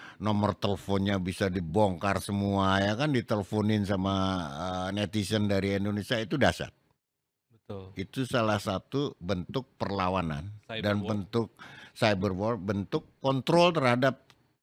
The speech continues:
Speaker 1: ketidakbenaran yang ada.
Speaker 2: Mhm, mhm.
Speaker 1: Ini kolonial gitu, jangan pernah dilupakan bahwa Israel itu kolonial. Kekuatan
Speaker 2: Oke.
Speaker 1: kolonial yang ingin menduduki dan ingin mengusir warga Palestina keluar dari Israel,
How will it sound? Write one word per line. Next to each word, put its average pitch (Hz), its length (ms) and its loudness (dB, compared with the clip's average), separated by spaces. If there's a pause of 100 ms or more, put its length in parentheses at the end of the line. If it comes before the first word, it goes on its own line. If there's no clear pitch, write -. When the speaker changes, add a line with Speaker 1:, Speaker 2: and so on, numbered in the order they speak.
(240)
Speaker 1:
ketidakbenaran 147 880 2
yang 143 160 -2
ada. 175 560 -6 (160)
Speaker 2:
Mhm, 107 320 -16 (320)
mhm. 113 260 -12 (380)
Speaker 1:
Ini 196 240 -10
kolonial 185 800 2
gitu, 131 160 -6
jangan 135 400 -2
pernah 156 240 -2
dilupakan 156 640 -2
bahwa 151 160 -2
Israel 143 400 -2
itu 160 160 -6
kolonial. 151 560 -2 (640)
Kekuatan 143 720 -4
Speaker 2:
Oke. - 0 -
Speaker 1:
kolonial 139 560 0
yang 135 160 -4
ingin 123 320 -4
menduduki 120 880 -4 (480)
dan 120 320 2
ingin 147 320 0
mengusir 160 640 0
warga 113 400 0
Palestina 113 640 -2
keluar 90 400 0
dari 127 240 0
Israel, 143 480 2